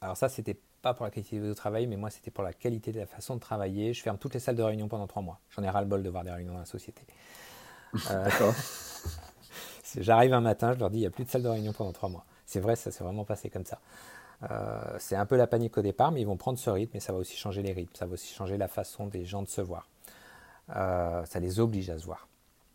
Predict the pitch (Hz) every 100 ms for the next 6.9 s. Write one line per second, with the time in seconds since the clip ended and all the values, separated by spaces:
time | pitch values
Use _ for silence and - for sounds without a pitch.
0 | _ _ - 92 82 92 95 107 131 -
1 | 101 - 117 104 95 101 110 87 87 90
2 | 92 - 87 90 110 92 85 - 104 101
3 | 98 87 85 101 104 92 85 - 98 104
4 | - 104 98 87 87 - - - - -
5 | - - - - - - - - _ _
6 | _ _ _ 110 95 90 87 87